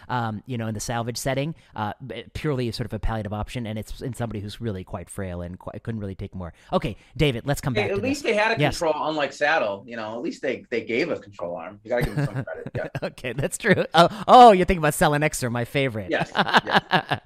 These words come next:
Speaker 1: <laughs> My favorite. First, oh, God, don't, that's a, you trigger me when you say selinexor. I even feel,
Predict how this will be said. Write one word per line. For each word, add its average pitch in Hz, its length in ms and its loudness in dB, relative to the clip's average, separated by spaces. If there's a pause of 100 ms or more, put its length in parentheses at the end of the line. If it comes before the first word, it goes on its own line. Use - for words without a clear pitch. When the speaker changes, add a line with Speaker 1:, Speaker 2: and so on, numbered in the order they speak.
Speaker 1:
<laughs> 185 160 -12
My 123 200 2
favorite. 113 460 0
First, 196 260 2
oh, 120 240 0 (220)
God, 135 200 4
don't, 190 240 6
that's 208 160 2
a, 147 100 0 (520)
you 156 140 -2
trigger 220 360 6
me 151 160 4
when 127 140 0
you 120 80 -4
say 127 160 -2
selinexor. 120 640 -4
I 120 140 -2
even 156 220 -2
feel, 139 340 0